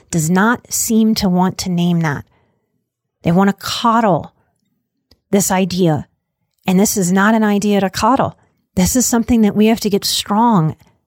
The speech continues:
as individuals in disallowing suicidal ideation in our minds.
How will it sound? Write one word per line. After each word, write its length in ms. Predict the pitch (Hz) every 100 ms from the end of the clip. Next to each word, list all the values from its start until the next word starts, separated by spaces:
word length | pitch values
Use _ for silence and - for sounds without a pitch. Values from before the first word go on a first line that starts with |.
| _
as 180 | 190 190
individuals 880 | - 220 208 185 202 220 175 143 -
in 260 | - 185 175
disallowing 1080 | 214 220 - 220 202 202 226 196 160 - - _ -
suicidal 640 | - 208 208 214 208 190
ideation 720 | 196 202 196 185 208 185 156
in 260 | - 196 208
our 220 | 190 190
minds. 640 | 190 190 202 160 - -